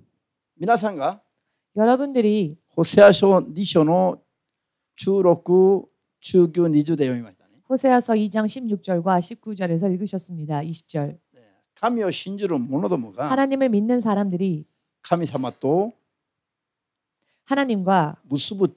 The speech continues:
Speaker 1: 契りがある。
Speaker 2: 맺어지는 계약이 있습니다.
Speaker 1: それがまるで
Speaker 2: 그것이 마치
Speaker 1: おん-、あ、あ、妻が夫を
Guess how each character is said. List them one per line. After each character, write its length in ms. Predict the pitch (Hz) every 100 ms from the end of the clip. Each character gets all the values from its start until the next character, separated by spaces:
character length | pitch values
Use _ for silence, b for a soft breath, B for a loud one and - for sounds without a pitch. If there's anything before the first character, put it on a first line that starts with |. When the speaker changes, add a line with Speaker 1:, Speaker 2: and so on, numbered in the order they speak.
| _
Speaker 1:
契 280 | - 226 208
り 100 | 190
が 100 | 131
あ 40 | 110
る。 60 | _ _ _ _ _ _ -
Speaker 2:
맺어지는 640 | 208 233 214 226 247 185
계약이 360 | 165 202 226 220
있습니다. 600 | 196 190 170 151 139 143 _ _
Speaker 1:
そ 180 | - 123
れ 120 | 123
が 320 | 147 165 - _ _ _
ま 140 | 127 127
る 140 | 107
で 240 | 113 147 123 _ _ -
Speaker 2:
그것이 340 | 233 247 269
마치 520 | 233 185 - 233 165 170 _ _ _ _ _ _ _ _ _ _ -
Speaker 1:
お 120 | 135
ん-、 280 | 139 135 127 - -
あ、 520 | 135 - 123 113 107
あ、 20 | -
妻 380 | - 220 196 139
が 280 | 120 160 - -
夫 460 | 147 - _ -
を 340 | 190 156 123